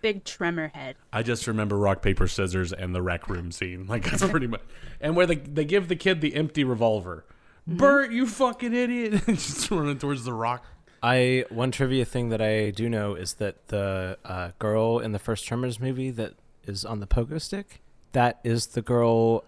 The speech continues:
Speaker 3: from
Speaker 1: From Jurassic
Speaker 3: Jurassic
Speaker 1: Park?
Speaker 3: Park. Yeah.
Speaker 2: Oh,
Speaker 1: He's also in
Speaker 2: yeah.
Speaker 1: later Tremors movies.
Speaker 2: You're such a nerd for Tremors.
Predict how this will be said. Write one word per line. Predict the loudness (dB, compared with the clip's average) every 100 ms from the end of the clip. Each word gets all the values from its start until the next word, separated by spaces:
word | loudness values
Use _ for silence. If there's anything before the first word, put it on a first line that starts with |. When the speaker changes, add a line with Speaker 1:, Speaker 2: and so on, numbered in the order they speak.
| -10
Speaker 3:
from | -6 0 2
Speaker 1:
From | 2
Jurassic | 2 2
Speaker 3:
Jurassic | 0 0 -2
Speaker 1:
Park? | -4 -6
Speaker 3:
Park. | -18 -20 _ _
Yeah. | -8 -8 -10 _ _ _ _
Speaker 2:
Oh, | -4
Speaker 1:
He's | 0
also | 0 0 0
in | 2
Speaker 2:
yeah. |
Speaker 1:
later | 0 -2
Tremors | -2 -2 -2 -6
movies. | -10 -10 -10 -12 _ _ -14
Speaker 2:
You're | -4 -2
such | 0 -2 0
a |
nerd | 2 4 2 0
for | -6
Tremors. | -2 0 -2 -8